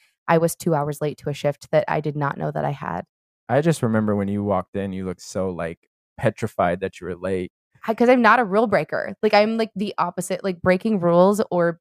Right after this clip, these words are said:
Speaker 1: like, doing things wrong, it g-, makes me actually, like, like, wanna vomit.
Speaker 2: And you could definitely tell on that night you looked like you wanted to vomit, 'cause I clearly can remember you walking in, and I was just standing up at the little area, w-,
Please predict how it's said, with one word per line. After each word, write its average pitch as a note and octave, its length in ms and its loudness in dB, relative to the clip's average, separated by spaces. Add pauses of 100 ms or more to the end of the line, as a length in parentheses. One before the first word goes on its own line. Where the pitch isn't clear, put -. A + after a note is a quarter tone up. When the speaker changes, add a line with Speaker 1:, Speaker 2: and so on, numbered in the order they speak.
Speaker 1:
like, E3 200 -2 (360)
doing F#3 280 0
things F#3 360 -4
wrong, D#3+ 540 4 (120)
it F3+ 240 0
g-, E3+ 140 -10
makes E3 400 -2
me F3+ 160 -4
actually, D3 760 -4 (220)
like, C#3+ 200 -2 (600)
like, D#3+ 120 -8 (360)
wanna D#3 220 4
vomit. G2 380 2 (840)
Speaker 2:
And A2+ 180 0
you B2 80 2
could B2+ 140 -4
definitely A#2 320 0
tell A2 240 -2
on G2+ 120 -4
that G2 180 -6
night G2+ 240 -4
you G#2+ 120 -10
looked G#2 220 -12
like G2+ 180 -8
you G#2 100 -10
wanted F#2+ 200 -8
to F2+ 80 -10
vomit, F#2+ 440 -10
'cause A#2 180 -6
I D3 240 4
clearly A#2 520 0
can G2+ 400 -8
remember G2+ 420 -6
you G#2 200 -2
walking G2 360 -2
in, A2 340 -4 (260)
and G2 220 -6
I F#2+ 100 -2
was F#2+ 100 -2
just G2 140 -12
standing F#2+ 340 -4
up F#2 160 -6
at F#2+ 80 -8
the E2 100 -14
little F#2+ 340 -4
area, G2 340 -2
w-, F#2+ 180 -10